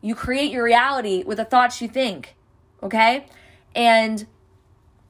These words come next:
I, I didn't understand this when I first heard this years ago. I was like, "That doesn't even make sense," you know? And then through experiences that I've had, and, and, you know, I, I don't wish any negative, bad experiences on anyone, but, you know, I went through them, and that's what kind of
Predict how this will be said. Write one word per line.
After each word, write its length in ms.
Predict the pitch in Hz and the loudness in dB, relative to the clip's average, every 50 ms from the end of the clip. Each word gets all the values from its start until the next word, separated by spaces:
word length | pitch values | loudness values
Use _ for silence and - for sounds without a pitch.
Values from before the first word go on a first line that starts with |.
| _ _ _ _ - | _ _ _ _ 0
I, 160 | 220 247 254 - | 0 0 0 -2
I 100 | 226 269 | -4 -4
didn't 160 | 285 302 311 | -4 -2 -2
understand 460 | 294 277 269 254 - - 247 262 302 285 | 0 0 -2 -4 -4 -6 -6 -4 -2 -2
this 260 | 220 190 - - - | -4 -4 -4 -10 -12
when 140 | - 220 220 | -8 -4 -4
I 100 | 202 202 | -4 -4
first 320 | 202 - 226 226 233 226 | -4 -4 -4 -4 -4 -4
heard 260 | - - 247 254 254 196 | -8 -6 -6 -6 -6 -6
this 220 | - 160 - - | -8 -10 -8 -6
years 180 | 226 240 247 214 | -6 -6 -6 -4
ago. 140 | 196 180 | -2 0
I 100 | 170 170 | 2 2
was 120 | 175 185 190 | 2 2 0
like, 120 | 208 202 | -2 -2
"That 140 | 214 214 220 | -2 -2 -2
doesn't 160 | 269 262 262 | -2 -6 -6
even 100 | 269 247 | -6 -6
make 140 | 214 185 - | -6 -8 -8
sense," 680 | - - - - 220 185 165 143 - - - - - - | -10 -12 -8 -4 -4 -2 -4 -4 -8 -12 -16 -16 -12 -6
you 120 | 226 208 | -4 0
know? 180 | 208 208 220 214 | 2 2 2 4
And 160 | - 226 226 | 4 4 4
then 240 | 233 233 226 220 - - - - - - _ _ _ _ _ _ _ _ _ _ _ _ _ _ _ | 2 0 0 -4 -10 -14 -20 -20 -20 -20 _ _ _ _ _ _ _ _ _ _ _ _ _ _ _
through 220 | - - 226 233 226 | -10 -4 -2 0 0
experiences 800 | 220 226 - - - 226 233 240 240 240 233 214 - 190 185 | 0 -2 -6 -6 -4 -4 -2 -2 -2 -2 -2 -4 -6 -8 -4
that 100 | 190 175 | -4 -2
I've 100 | 165 156 | -2 -2
had, 360 | - - 156 143 - 156 - - | -4 -6 -6 -6 -6 -6 -6 -8
and, 260 | - 185 185 185 - | -6 -4 -4 -4 -4
and, 140 | - 196 196 | -6 -6 -4
you 60 | 196 | -2
know, 80 | 196 190 | 0 0
I, 160 | 190 190 196 | 0 0 0
I 100 | - 202 | 0 0
don't 260 | 196 208 233 233 196 220 | 2 4 2 2 2 2
wish 220 | 247 247 240 - | 2 2 2 0
any 320 | 247 233 214 208 190 185 - - | -6 -6 -4 -4 -6 -8 -10 -8
negative, 480 | 180 202 208 226 240 240 240 220 196 | -4 0 2 2 2 2 0 -4 0
bad 160 | 190 214 214 | 2 2 2
experiences 500 | 208 196 - - 226 226 233 226 226 202 | 2 -2 -4 -4 -2 -2 -2 -2 -2 0
on 140 | 196 190 190 | 0 2 2
anyone, 380 | 196 220 262 254 196 175 175 180 | 2 0 0 -2 -2 -2 -2 -4
but, 100 | 196 214 | -4 -4
you 80 | 208 | 0
know, 100 | 196 196 | 2 4
I 100 | 190 208 | 4 4
went 260 | 240 233 269 277 269 269 | 2 2 -2 -4 -4 -4
through 200 | 240 269 302 302 | -4 -2 0 2
them, 220 | 247 226 214 214 | 2 2 2 0
and 160 | 214 196 202 | -2 -4 0
that's 280 | 214 214 233 226 - - | 0 0 -2 -2 -4 -2
what 200 | 240 240 208 - _ _ _ - | -2 -2 -2 -2 _ _ _ -6
kind 240 | - 247 254 240 226 | -2 -2 0 2 0
of 180 | 208 190 - | 0 -2 -6